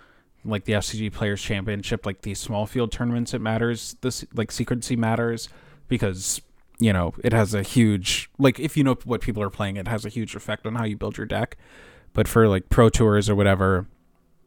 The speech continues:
the field's large enough that it's not necessarily going to matter too much. Um, especially since, like, you know, I,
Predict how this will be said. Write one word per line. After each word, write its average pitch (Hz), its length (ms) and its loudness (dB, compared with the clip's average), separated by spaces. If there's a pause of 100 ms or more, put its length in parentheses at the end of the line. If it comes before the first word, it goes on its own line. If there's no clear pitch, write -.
(760)
the 127 200 8
field's 120 400 6
large 110 260 4
enough 113 220 2
that 101 120 0
it's 101 180 -4
not 104 180 0
necessarily 98 840 -2 (680)
going 95 380 -2
to - 160 2
matter 117 580 4 (240)
too 123 220 2
much. 123 420 0 (340)
Um, 92 600 0 (600)
especially 127 520 4
since, - 460 -2
like, 95 320 -4 (1200)
you 143 140 6
know, 107 200 4
I, 139 160 4